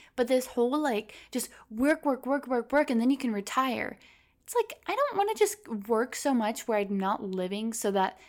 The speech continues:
then one day I can potentially retire and actually live my life. That's the most bullshit idea that's ever been sold.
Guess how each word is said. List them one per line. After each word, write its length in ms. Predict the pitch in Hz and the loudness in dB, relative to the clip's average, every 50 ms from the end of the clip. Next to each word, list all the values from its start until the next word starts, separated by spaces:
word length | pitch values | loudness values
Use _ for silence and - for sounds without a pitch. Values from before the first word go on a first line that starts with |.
| - _ _ - | -20 _ _ -8
then 320 | 208 190 226 226 226 220 | 2 4 4 6 6 4
one 220 | 214 208 202 202 | 4 2 2 2
day 180 | 190 196 190 190 | 0 0 0 0
I 60 | 185 | -2
can 160 | 185 - 202 | -2 -4 -4
potentially 580 | 196 - 202 - - 202 196 - - 214 202 190 | -6 -6 -10 -8 -6 -6 -6 -4 -4 -4 -4 -2
retire 520 | 185 185 185 - - 214 196 185 180 175 | -2 -2 -4 -2 -2 -2 -2 -2 -2 -4
and 180 | 185 - 190 180 | -4 -4 -4 -4
actually 400 | 180 185 180 - - 202 185 185 | -4 -4 -6 -8 -6 -6 -6 -6
live 240 | 185 202 185 - - | -6 -8 -8 -8 -8
my 160 | - - - | -8 -8 -6
life. 200 | - - - - | -6 -8 -8 -8
That's 200 | - 233 226 - | -8 -8 -6 -2
the 80 | - 240 | 0 2
most 340 | 247 262 269 262 - - | 2 2 0 -2 -6 -8
bullshit 560 | - 202 196 196 208 202 - - 220 190 196 - - | -6 -4 -2 -2 -2 -4 -4 -4 -2 -2 0 0 -2
idea 460 | 190 190 185 202 190 180 180 185 190 - - - - - | -2 -2 -2 -4 -4 -2 -2 -4 -6 -10 -16 -20 -4 0
that's 200 | 214 208 208 - | 0 0 0 0
ever 220 | - 196 190 202 202 | -2 0 2 2 2
been 180 | 202 202 196 | 2 0 0
sold. 440 | 190 - - 185 185 185 190 196 196 | -2 -2 -2 0 0 0 -2 -4 -6